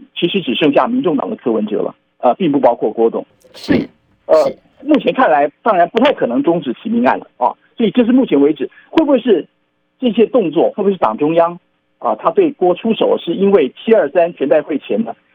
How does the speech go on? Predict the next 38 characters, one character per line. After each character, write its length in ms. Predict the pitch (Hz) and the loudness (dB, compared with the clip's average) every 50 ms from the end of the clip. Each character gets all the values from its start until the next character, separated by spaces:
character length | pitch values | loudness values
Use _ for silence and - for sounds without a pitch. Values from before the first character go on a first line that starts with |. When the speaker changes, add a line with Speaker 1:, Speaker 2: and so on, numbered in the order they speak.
| _ _ | _ _
Speaker 1:
先 240 | - - 240 233 233 | 0 2 2 2 4
借 160 | - 311 277 | 2 2 0
着 180 | 202 147 - - - | 2 2 0 0 0
打 240 | - 110 98 - - | -4 -4 -4 -4 0
郭 340 | - - 427 - 226 226 _ _ _ - | 2 2 2 2 0 -2 _ _ _ -6
来 220 | - 139 143 139 | -2 -2 -2 0
折 160 | - - 156 180 262 | 0 0 2 2 2
损， 240 | 247 - 185 123 - | 2 0 -2 -2 -2
或 140 | - 151 143 | -2 -4 -2
是 160 | - 339 285 | -2 -2 -6
去， 260 | - - - 175 285 - _ _ _ _ _ _ _ | -4 0 0 0 0 -2 _ _ _ _ _ _ _
去 160 | - - 202 | -6 -6 -4
抑 220 | - 269 302 220 | 0 2 2 2
制 280 | 147 - - 170 143 - | 0 0 -2 -2 -2 0
党 140 | - 120 107 | 0 -2 0
内 140 | 123 139 139 | 2 2 2
这 120 | 135 143 | 4 4
些 100 | 143 147 | 2 2
挺 200 | 143 - - 113 | 0 -2 -6 -4
郭 160 | 107 135 151 151 | 0 0 0 0
势 160 | - - 135 | 0 -2 0
力 140 | 139 131 - | 0 0 2
他 100 | 135 131 | 0 0
们 60 | 131 | 0
的 80 | 123 | 0
串 240 | - - 254 226 160 | -2 -2 -2 0 0
联 120 | 123 233 240 | 0 -2 -2
和 200 | - - - 113 - _ _ | -2 -2 -4 -4 -4 _ _
集 100 | - 254 262 | -10 -10 -8
结 140 | - 113 113 | -2 0 0
啊？ 120 | 110 110 95 _ _ _ _ _ - | 0 0 -2 _ _ _ _ _ -2
所 100 | - 339 | 0 0
以 140 | 262 247 - - | 0 -2 -4 -2
这， 120 | - 262 190 - - | -2 -2 -2 -2 0
这 100 | - 208 | -2 -2
部 220 | 160 - 202 170 | 0 -2 -6 -4
分 120 | 147 160 127 | -2 0 0
我， 200 | 113 117 - | 0 0 -2